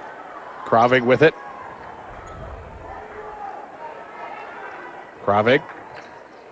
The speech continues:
stops at the wing, looks to Stedman,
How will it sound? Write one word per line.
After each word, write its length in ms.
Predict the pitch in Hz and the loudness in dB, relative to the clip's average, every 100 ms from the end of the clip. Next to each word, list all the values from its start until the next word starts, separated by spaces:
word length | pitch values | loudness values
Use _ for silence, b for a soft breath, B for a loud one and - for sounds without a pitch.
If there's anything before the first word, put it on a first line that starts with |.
| - - - | -18 -16 -12
stops 340 | - 90 95 | -2 0 2
at 80 | 110 | 4
the 60 | 135 | 6
wing, 340 | 135 127 147 - - - - - - - - | 8 8 4 0 -12 -12 -10 -10 -10 -10 0
looks 180 | 101 - | 0 0
to 100 | - | -6
Stedman, 540 | - 135 127 123 151 | 6 8 8 6 6